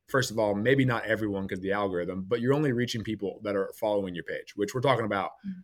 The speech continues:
Speaker 1: your mom, your grandparents, your
Speaker 2: <laughs>
Speaker 1: cousins, friends down the road, you know, people you went to high school with, right? And these are not always our customers. So that's the
Speaker 2: Right.
Speaker 1: idea is, like, with, with the paid advertising,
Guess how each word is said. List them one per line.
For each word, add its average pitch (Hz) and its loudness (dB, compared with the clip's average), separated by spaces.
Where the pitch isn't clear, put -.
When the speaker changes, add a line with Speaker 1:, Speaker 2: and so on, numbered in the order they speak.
Speaker 1:
your 95 -4
mom, 135 2
your 98 0
grandparents, 117 2
your 285 2
Speaker 2:
<laughs> - -12
Speaker 1:
cousins, 104 0
friends 143 6
down 135 4
the 123 4
road, 110 4
you 113 2
know, 98 4
people 165 8
you 151 12
went 143 6
to 127 4
high 131 6
school 127 2
with, 120 6
right? 117 4
And 113 -2
these 135 6
are 147 6
not 135 4
always 123 4
our 101 2
customers. 98 -2
So 107 0
that's 113 -2
the 127 2
Speaker 2:
Right. 123 4
Speaker 1:
idea 117 2
is, 110 -4
like, 104 -2
with, 104 -10
with 110 -8
the - -20
paid 170 0
advertising, 92 0